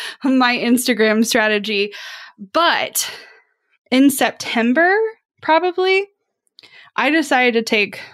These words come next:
what was my <laughs> personal account and s-, keep it me. Like, I didn't, like, swap names or anything. Keep it me. I could have technically switched my personal name to the old business account and tried to revive it.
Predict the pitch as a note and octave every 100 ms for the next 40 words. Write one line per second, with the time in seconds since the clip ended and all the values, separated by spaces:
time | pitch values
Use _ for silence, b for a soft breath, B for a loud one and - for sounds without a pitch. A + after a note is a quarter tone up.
0 | B G#3+ A3 G#3 - - G3+ G#3+ A#3+ D4+
1 | C4+ B3+ A#3 A3+ A3+ A#3 A#3+ - - A#3
2 | A#3 - G3+ - C4 - - B B B
3 | B _ E4+ D#4+ G#3+ - _ _ B3 -
4 | - - - - _ - F4 G4+ A#4+ G4+
5 | F4+ - - - A#3 D4 A#3 F#3+ D4 D4
6 | _ _ _ _ - B3 C4 C#4 C#4+ A#3
7 | A#3+ A3 - - A3+ A3+ - G#3+ F#3+ G3
8 | G3 D#3+ B2 D3 F#3 - G3+ A#3+ B3 B
9 | B B _ - D4 D4+ E4 A3 A3 G#3+
10 | F3 F#3 B3+ C4 b b b B3 A#3+ D#4
11 | E4+ - B3+ A3+ A#3 G#3 G#3 G3+ G#3+ G3+
12 | - G3+ F#3 - G#3+ G3+ G#3 G3 F#3 F#3
13 | F#3+ F#3+ G3 _ _ _ _ _ - A3+
14 | G#3 G3+ F#3+ F#3+ F#3+ G3+ G3+ - F#3+ F3+
15 | F#3+ G3 G3 G3 F#3 F#3 F3 D3 D#3+ G3+
16 | C4+ D#4+